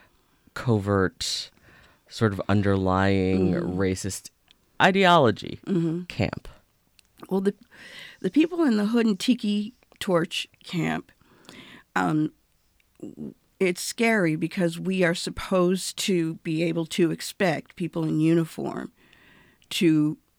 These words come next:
Speaker 2: uh, protect us from that, whatever their feelings are. You know, I, I don't care what your feelings are about Black people. It's just wrong to drive a car.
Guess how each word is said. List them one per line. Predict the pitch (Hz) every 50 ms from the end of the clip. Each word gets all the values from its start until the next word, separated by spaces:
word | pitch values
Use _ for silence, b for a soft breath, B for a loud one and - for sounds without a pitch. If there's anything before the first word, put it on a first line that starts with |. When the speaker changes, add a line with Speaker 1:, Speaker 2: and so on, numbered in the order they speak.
| _ _ _ _ _ -
Speaker 2:
uh, | - 175 160 165
protect | _ - 202 180 - 214 190 185 _
us | 190 165 165 -
from | - - 170 151 151
that, | 156 151 151 151 - b b b b b b b b
whatever | - 185 175 175 180 185 175 175
their | 165 156 160 165
feelings | - - 160 165 147 160 156 151 151
are. | 160 151 151 139 131 - - 190 _ b b b b b b b b b b
You | 170 180
know, | - - _ _ _
I, | 98 - - - _ _ - _ _ - _ _ _ _ _
I | - 190 202
don't | 214 247 240
care | - - 208 185
what | 214 226 226 -
your | 202
feelings | - - 185 170 160 160 165 165 175
are | 190 196 196 175 160 - _
about | 165 156 - 165 175 185
Black | - 170 165 214 220
people. | - 208 - - 147
It's | 170 160 - -
just | - 170 170 - - _
wrong | - 175 170 180 185 185 175
to | - - 190 175 175 175 165 165 175 175 - _ _ _ _ _ _ _ _ _ _ - - - - _ _ _ - _ - 165 _ _ _
drive | - - 165 165 156
a | 190
car. | - - 175 160 156 156 180